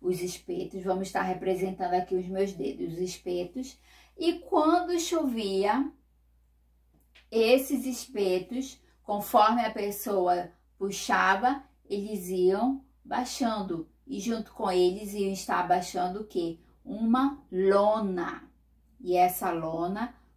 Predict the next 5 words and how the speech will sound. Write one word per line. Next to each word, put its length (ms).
cobria 760
todo 580
o 80
anfiteatro. 960
Entenderam? 720